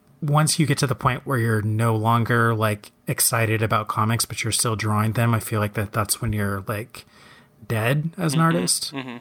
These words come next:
Speaker 1: But if you can still kind of find the thing that makes you excited about comics and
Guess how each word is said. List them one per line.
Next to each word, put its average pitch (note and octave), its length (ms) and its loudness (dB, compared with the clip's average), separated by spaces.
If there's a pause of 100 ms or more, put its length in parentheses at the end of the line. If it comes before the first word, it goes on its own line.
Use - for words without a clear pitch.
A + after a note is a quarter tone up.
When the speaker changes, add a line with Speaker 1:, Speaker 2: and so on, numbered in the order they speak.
Speaker 1:
But C3+ 100 -4
if A#2+ 140 -6
you B2+ 100 0 (300)
can C3 260 -2
still C#3 360 2
kind C#3 240 -2
of A2 80 -2
find A#2 280 2
the A2+ 60 0
thing A#2+ 240 0
that A2+ 140 -2
makes B2 280 -2
you A#2 100 -2
excited A2+ 440 0
about A2 260 0
comics A2+ 580 -2
and A2+ 200 -4